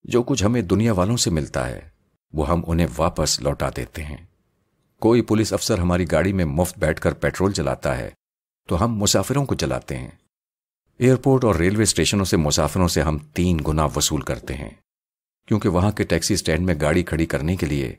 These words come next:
पुलिस वालों को रोजाना भत्ता देना पड़ता है। फिर हम ये पैसे कहां से लाएंगे? हमारे पास एक ही रास्ता होता है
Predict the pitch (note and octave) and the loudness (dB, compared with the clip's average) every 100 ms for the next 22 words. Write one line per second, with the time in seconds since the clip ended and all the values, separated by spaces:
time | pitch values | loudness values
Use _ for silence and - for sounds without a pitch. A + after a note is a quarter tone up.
0 | _ _ _ - A#2 A#2 E2 F#2 G#2+ F#2 | _ _ _ -8 -4 -2 0 0 0 0
1 | D#2+ D2+ F#2 F#2+ B1+ - - F2 C2+ F#2 | 0 2 2 0 -2 -6 -2 -2 0 0
2 | D#2 - B1+ - - - - _ _ _ | 0 -2 -6 -6 -6 -8 -18 _ _ _
3 | _ _ _ _ - B2 A#2 B2 B2 F#2+ | _ _ _ _ -2 0 2 2 2 2
4 | F#2+ A#2 - G2+ A#2 F2 C#2 B1+ A1+ - | 0 -2 -2 0 0 -2 -4 -6 -10 -14
5 | _ _ _ _ _ _ E2+ E2+ E2 D#2+ | _ _ _ _ _ _ 0 2 2 0
6 | D2 - E2 F2+ A#2 D2+ C2+ - C2 C2 | -2 -2 0 0 0 -2 -4 -4 -4 -6
7 | - B1 A1 G1+ | -8 -8 -8 -12